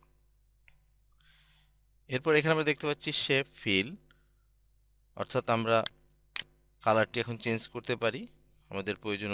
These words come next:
অনুযায়ী। এটি হচ্ছে শেপ আউটলাইন, অর্থাৎ এই হোয়াইট কালার, এই আউটলাইনটি চেঞ্জ হবে। ধরুন আমরা চাচ্ছি শেপের আউটলাইন কালারটি এরকম হবে।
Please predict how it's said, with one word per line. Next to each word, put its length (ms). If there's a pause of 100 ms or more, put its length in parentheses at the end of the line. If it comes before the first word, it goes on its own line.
অনুযায়ী। 340 (2500)
এটি 180
হচ্ছে 200 (140)
শেপ 220 (200)
আউটলাইন, 400 (160)
অর্থাৎ 300 (680)
এই 140
হোয়াইট 300
কালার, 280 (240)
এই 140
আউটলাইনটি 480 (100)
চেঞ্জ 160 (100)
হবে। 200 (880)
ধরুন 280
আমরা 140 (100)
চাচ্ছি 320 (320)
শেপের 340 (100)
আউটলাইন 400
কালারটি 420 (840)
এরকম 260 (120)
হবে। 220